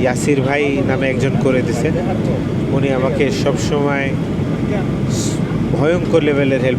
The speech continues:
করছে। উনি আমাদের ভিসাও করে দিছিলেন। তো আপনার যদি কারো ওনার কন্ট্যাক্ট নাম্বার লাগে, আপনারা আমাকে জানাতে পারেন, আমি আপনাদের সাথে ইনশাল্লাহ শেয়ার করব। আর দেশে আসার পরে আস্তে আস্তে আপনাদের যদি কোনো কোয়েশ্চেন্স থাকে,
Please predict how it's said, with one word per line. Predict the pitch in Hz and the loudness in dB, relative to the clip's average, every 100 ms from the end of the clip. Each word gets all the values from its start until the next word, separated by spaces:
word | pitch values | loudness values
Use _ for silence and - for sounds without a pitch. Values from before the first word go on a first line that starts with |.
| - | 0
করছে। | 127 - 160 170 - - - - | 0 2 0 0 -2 -2 -2 -2
উনি | 135 135 | 0 0
আমাদের | 135 135 120 | 0 0 0
ভিসাও | 127 147 135 | 2 2 2
করে | 143 135 | 2 2
দিছিলেন। | 123 139 135 - - - - - - - - 127 | 2 2 0 0 0 -2 -2 -2 0 0 0 0
তো | 127 | 2
আপনার | 123 131 135 131 | 0 0 0 0
যদি | 131 131 127 | 0 0 0
কারো | 127 127 | 0 2
ওনার | 127 131 131 131 | 2 0 0 0
কন্ট্যাক্ট | 127 131 127 | 0 0 0
নাম্বার | 127 123 127 123 | 0 0 2 2
লাগে, | 123 120 - - - - - - - - - - | 0 0 0 0 -2 -2 -2 0 0 0 -2 -2
আপনারা | - 143 123 | 0 0 0
আমাকে | 120 117 120 120 | 0 0 0 0
জানাতে | 123 127 127 | 0 0 0
পারেন, | 131 165 | 0 0
আমি | 143 120 117 113 | 0 0 0 0
আপনাদের | 110 107 - 117 | -2 -2 -2 0
সাথে | 117 120 | 0 0
ইনশাল্লাহ | 120 123 120 120 | 0 0 0 0
শেয়ার | 127 123 120 | 0 0 0
করব। | 131 131 190 - - - - - 117 | 0 0 0 0 0 0 0 -2 0
আর | 117 117 117 - - - - | 0 0 -2 -2 -2 -2 0
দেশে | 143 - 165 | 0 2 0
আসার | 135 139 160 139 139 | 0 0 0 0 2
পরে | 143 156 | 2 2
আস্তে | 139 127 147 | 0 0 0
আস্তে | 135 139 | 0 0
আপনাদের | 131 139 143 | 0 0 0
যদি | 139 139 135 | 2 2 2
কোনো | 139 131 | 0 0
কোয়েশ্চেন্স | 139 - 139 - | 0 0 0 0
থাকে, | 143 147 | 0 0